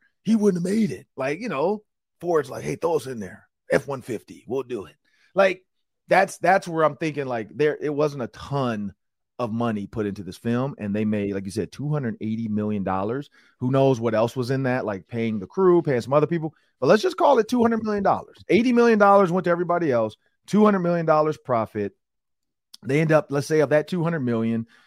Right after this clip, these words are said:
they end up getting their two point five percent for their family. And Michael Oher saw none of that. And that's, that's where I think, um, that's the problem, is that you, uh, five million dollars.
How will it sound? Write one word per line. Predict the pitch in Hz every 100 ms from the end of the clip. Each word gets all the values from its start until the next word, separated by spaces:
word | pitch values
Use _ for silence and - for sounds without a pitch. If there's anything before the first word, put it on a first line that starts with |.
| _ 113
they | 135
end | 139
up | 117
getting | 104 135 127 120
their | 120 110
two | - 170 185
point | 160 156 156
five | 139 143 143
percent | 151 - 127 -
for | 113
their | 123
family. | 123 120 107 104 123 - _ _ -
And | 392
Michael | 427 392 -
Oher | 381 392
saw | - 359
none | 339 339 381 381
of | 185
that. | 107 76 -
And | 156
that's, | 208 214 - _ -
that's | 185 233 202
where | 190
I | 170
think, | 156 160 151 - _ _ _
um, | 147 139 127 117 107 -
that's | 117 160 156
the | -
problem, | 117 139 127 110 107 101 104 -
is | 131 113
that | 127 101
you, | 123 151 147 135 127 _ _ -
uh, | 120 113
five | 175 202 180
million | 190 208
dollars. | 214 - 85 -